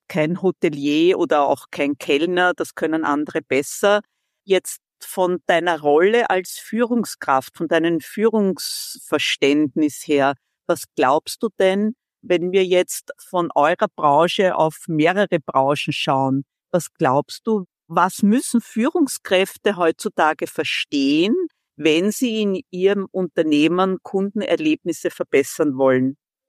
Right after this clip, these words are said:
Was wird vielleicht aus deiner Sicht auch oft unterschätzt?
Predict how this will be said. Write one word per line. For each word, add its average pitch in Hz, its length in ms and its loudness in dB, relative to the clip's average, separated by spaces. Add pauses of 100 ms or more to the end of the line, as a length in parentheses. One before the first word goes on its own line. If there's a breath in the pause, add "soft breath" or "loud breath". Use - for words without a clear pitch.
(160)
Was - 320 -2
wird 180 240 2
vielleicht 175 480 0 (100)
aus - 240 -2
deiner 170 300 2
Sicht - 360 -10
auch - 180 -2
oft - 340 -4
unterschätzt? - 880 -6